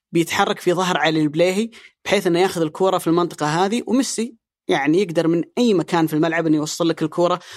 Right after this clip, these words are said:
ويخلق منها هجمة خطرة. حالة ثانية من مباراة إيطاليا ذات الفكرة، يستلم الكرة في أقصى الملعب على الجانب اليمين،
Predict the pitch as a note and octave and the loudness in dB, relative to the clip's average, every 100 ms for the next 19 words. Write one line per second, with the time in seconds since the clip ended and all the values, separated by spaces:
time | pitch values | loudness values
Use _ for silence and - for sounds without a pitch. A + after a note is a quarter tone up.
0 | - E3+ D#3+ D#3+ D#3 D#3+ D#3 D3+ D#3 C#3+ | -4 -2 0 -2 0 0 2 0 0 -2
1 | C#3 G#3+ G#3 G#3 - - - - F3+ E3+ | -2 -2 -2 -4 -6 -14 -6 2 2 2
2 | E3+ F3+ F3+ F3+ D#3+ D3 C#3 D3+ E3 D#3+ | 2 2 2 2 2 0 0 0 0 -2
3 | E3 D#3 E3 E3+ F3 E3+ D#3+ F3 F3+ F3 | -4 0 0 2 0 0 0 0 0 -2
4 | D#3+ C#3+ D#3 E3+ F3 - D#3 D3+ - D#3 | -4 -4 -2 0 0 0 0 0 0 -2
5 | D#3 - - - G#3 G3 F#3+ E3+ E3+ D#3+ | -2 -6 -4 0 2 2 0 0 0 0
6 | F3 F3 E3 E3 F3+ G3+ | 0 2 2 2 2 0